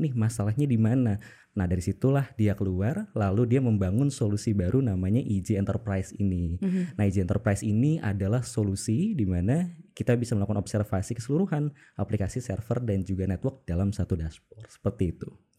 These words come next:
Speaker 2: Wow. Cukup kompak juga ya berarti
Speaker 1: Yes,
Speaker 2: ya
Speaker 1: betul.
Speaker 2: solusinya.
Speaker 1: Mhm.
Speaker 2: Oke, kalau boleh tahu seperti apa sih solusi dari I G Enterprise? Dia itu
Speaker 1: Mhm.
Speaker 2: cloud base atau server atau seperti apa?
Speaker 1: Baik, jadi I G Enterprise itu sangat fleksibel.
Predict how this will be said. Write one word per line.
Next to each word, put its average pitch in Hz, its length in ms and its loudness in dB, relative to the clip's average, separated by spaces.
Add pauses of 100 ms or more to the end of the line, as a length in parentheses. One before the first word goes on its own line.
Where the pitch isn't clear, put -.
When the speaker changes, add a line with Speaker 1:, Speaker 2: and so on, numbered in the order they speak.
(120)
Speaker 2:
Wow. 165 380 -10 (340)
Cukup 247 400 2
kompak 233 320 2
juga 202 240 2
ya 180 140 6
berarti 160 180 2
Speaker 1:
Yes, 151 60 2
Speaker 2:
ya 147 100 6
Speaker 1:
betul. 160 140 0 (160)
Speaker 2:
solusinya. 151 400 -4 (160)
Speaker 1:
Mhm. 113 180 4
Speaker 2:
Oke, 180 240 0
kalau 208 240 0
boleh 208 240 0
tahu 214 240 0
seperti 233 380 0
apa 175 240 -2
sih 240 160 -2
solusi 226 480 0
dari 175 240 2
I 180 160 -2
G 170 160 -2
Enterprise? 160 640 -6
Dia 170 400 0
itu 214 400 -4
Speaker 1:
Mhm. - 160 -20
Speaker 2:
cloud 131 400 2
base 208 400 2
atau 160 240 -6
server 160 400 -8
atau 175 80 -6
seperti 156 400 -8
apa? 147 240 -14 (400)
Speaker 1:
Baik, 98 320 0
jadi 131 240 4
I 185 80 2
G 143 160 4
Enterprise 139 400 0
itu 139 320 -4
sangat 113 320 -2
fleksibel. 107 560 -2